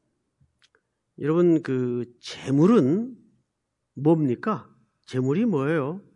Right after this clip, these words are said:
물질 개념인데 이 땅의 사람들이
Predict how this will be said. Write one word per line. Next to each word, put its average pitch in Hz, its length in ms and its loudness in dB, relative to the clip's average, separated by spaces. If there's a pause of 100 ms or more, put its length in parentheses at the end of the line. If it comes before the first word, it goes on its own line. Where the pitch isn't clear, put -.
(920)
물질 180 1200 -4
개념인데 147 640 0 (1200)
이 214 320 2
땅의 208 320 4
사람들이 185 1000 -4